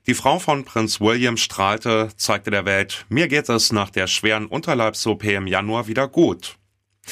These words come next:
Mittlerweile hat sich das Ganze zu einer Riesenkatastrophe für die Königsfamilie entwickelt. Denn das Foto ist massiv überarbeitet und manipuliert worden.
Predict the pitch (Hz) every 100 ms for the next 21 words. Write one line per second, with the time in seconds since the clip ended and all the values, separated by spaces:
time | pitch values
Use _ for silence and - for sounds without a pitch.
0 | - - - - - 135 170 170 170 180
1 | 170 165 - 180 180 - 139 131 - 160
2 | 135 - 143 135 113 117 107 95 120 127
3 | 123 110 - 110 95 95 - - - 175
4 | - 196 - - 95 95 117 104 95 -
5 | 101 98 92 95 87 85 92 90 85 -
6 | - - - _ _ 107 110 139 202 -
7 | - - - 135 135 - 175 185 107 113
8 | - 117 110 - - 180 180 127 127 -
9 | - 117 127 113 110 - 104 104 104 113
10 | 123 117 98 90 85 78